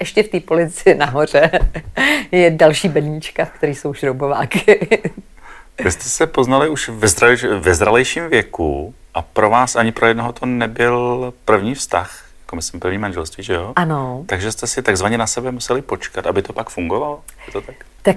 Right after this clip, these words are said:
Speaker 1: Ondřej tvrdí, že kdybych ho poznala dřív,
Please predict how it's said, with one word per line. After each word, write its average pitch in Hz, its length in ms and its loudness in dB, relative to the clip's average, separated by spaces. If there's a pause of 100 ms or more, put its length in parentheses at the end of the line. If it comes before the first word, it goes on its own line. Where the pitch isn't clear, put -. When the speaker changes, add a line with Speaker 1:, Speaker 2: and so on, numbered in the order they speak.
Speaker 1:
Ondřej 196 280 6
tvrdí, 151 680 0
že 165 140 0
kdybych 170 260 0
ho - 100 2 (680)
poznala 165 800 4 (260)
dřív, 131 540 -4